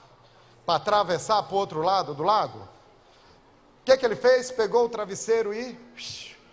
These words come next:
por quê? Porque ele precisava relaxar.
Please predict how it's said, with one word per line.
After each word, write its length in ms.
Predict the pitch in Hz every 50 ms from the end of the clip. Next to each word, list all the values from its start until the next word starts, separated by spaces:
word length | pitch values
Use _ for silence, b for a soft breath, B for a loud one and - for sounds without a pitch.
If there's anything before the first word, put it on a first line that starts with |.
| - - -
por 180 | - - 190 170
quê? 420 | - 233 220 196 - - - - - - - - - -
Porque 280 | - 196 170 - 202 196
ele 140 | 190 180
precisava 960 | 175 - 185 185 190 180 - - 170 156 127 123 156 160 165 165 143 165 160
relaxar. 1120 | 143 127 117 143 147 156 165 151 156 165 156 - - - - - 117 123 131 123 101 92